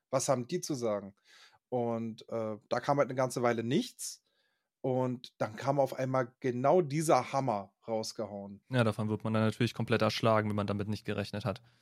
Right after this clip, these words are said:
Speaker 2: Ähm, gleich im zweiten, nee, es ist ja ein langer Satz, nicht im zweiten Satz, steht dann auch noch was von diversen Vertragsverletzungen. Ich meine, ihr habt's jetzt schon groß und breit erwähnt, ihr wisst nicht, welche negativen Vorfälle, dementsprechend ist es für euch genauso ein Fragezeichen, welche Vertragsverletzungen denn gemeint waren.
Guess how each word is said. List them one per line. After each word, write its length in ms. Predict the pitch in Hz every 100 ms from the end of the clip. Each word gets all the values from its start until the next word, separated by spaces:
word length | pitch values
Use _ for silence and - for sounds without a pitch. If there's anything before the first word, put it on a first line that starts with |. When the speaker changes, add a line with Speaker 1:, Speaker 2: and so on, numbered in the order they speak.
| - - - - _ -
Speaker 2:
Ähm, 480 | 143 147 143 143 139
gleich 360 | 131 139 185 -
im 420 | 151 147 143 139 - _ _
zweiten, 600 | - - 120 127 170 202
nee, 120 | 131 117
es 120 | -
ist 120 | 104
ja 160 | 107 98
ein 200 | 113 117
langer 260 | 107 107 104
Satz, 220 | 104 -
nicht 120 | 123
im 80 | 101
zweiten 280 | - 101 101
Satz, 240 | 104 - - - _ -
steht 240 | - 139
dann 100 | 139
auch 140 | 127 131
noch 120 | 127
was 140 | 123
von 140 | 139 123
diversen 440 | 117 117 131 135
Vertragsverletzungen. 1000 | 123 117 135 - 160 156 - 156 160 160 -
Ich 100 | 127
meine, 180 | 139 131
ihr 40 |
habt's 140 | 131 139
jetzt 120 | 127
schon 160 | 127
groß 260 | 117 123 127
und 60 | 117
breit 200 | 117 110
erwähnt, 280 | 110 127 117
ihr 120 | 120
wisst 220 | 127 -
nicht, 140 | 127
welche 240 | 120 117 123
negativen 480 | 117 117 123 113 110
Vorfälle, 500 | 117 135 139 131 117
dementsprechend 580 | 113 117 - 117 123
ist 120 | 117 117
es 100 | -
für 140 | 110
euch 200 | 110 -
genauso 360 | 120 107 117 120
ein 80 |
Fragezeichen, 640 | 113 123 117 120 117 117 110
welche 340 | 110 120 117
Vertragsverletzungen 880 | - 117 113 123 - 135 131 143 143
denn 160 | 135 131
gemeint 380 | 123 120 135 135
waren. 300 | 135 139